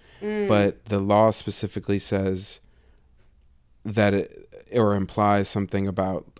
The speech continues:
Speaker 2: a woman caregiver and that only women can receive this tax break. So this male, his,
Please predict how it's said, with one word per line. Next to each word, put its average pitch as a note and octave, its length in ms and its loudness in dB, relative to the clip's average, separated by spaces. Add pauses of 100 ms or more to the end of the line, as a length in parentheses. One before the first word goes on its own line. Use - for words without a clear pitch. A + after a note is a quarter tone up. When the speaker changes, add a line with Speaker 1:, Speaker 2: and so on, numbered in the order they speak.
Speaker 2:
a G2 80 -2
woman F#2+ 480 0
caregiver D#2 600 -8 (340)
and G2 140 0
that F#2 180 -2
only G2 260 0
women G2 320 0
can F#2+ 220 -6
receive F2+ 400 -6
this F#2 200 -6
tax - 360 -8
break. - 360 -10 (240)
So G2 260 -2
this F#2+ 280 -4
male, G2+ 600 0
his, G2 380 -4